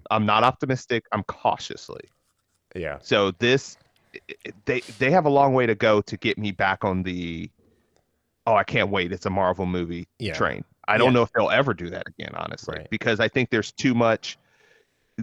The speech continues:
Speaker 1: They're, they're, they're putting too much content out to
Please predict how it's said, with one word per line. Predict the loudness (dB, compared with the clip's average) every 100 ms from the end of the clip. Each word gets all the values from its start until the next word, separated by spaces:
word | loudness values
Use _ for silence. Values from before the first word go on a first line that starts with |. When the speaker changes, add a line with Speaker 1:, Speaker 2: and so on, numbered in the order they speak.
| -12 _ _ 0
Speaker 1:
They're, | 0 0
they're, | 0 0
they're | 2 0
putting | 2 2 4 2
too | 2 2
much | 2 0
content | -2 0 0 -2 -4
out | -2 0 -2 _ -8
to | 0 2 2 0